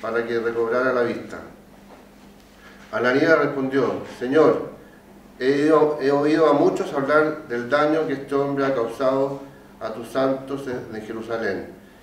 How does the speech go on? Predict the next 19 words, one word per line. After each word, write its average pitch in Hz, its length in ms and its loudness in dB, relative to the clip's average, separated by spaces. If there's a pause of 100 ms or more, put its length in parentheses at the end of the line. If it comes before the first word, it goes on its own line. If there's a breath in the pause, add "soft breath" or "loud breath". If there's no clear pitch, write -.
(260 loud breath)
y 117 40 -4
ahora 156 600 2
está - 360 -4
aquí 135 260 -4 (220)
con 120 160 -6
poderes 131 400 0
del - 100 -6
sumo 135 320 -4
sacerdote 131 520 -2 (580 loud breath)
para 117 180 2
llevar 143 320 4
presos 156 500 2
a 117 120 -4
todos 143 280 0
los 147 140 -4
que 131 300 -6 (200)
invocan 127 400 -4
tu 120 100 -8
nombre". 92 420 -4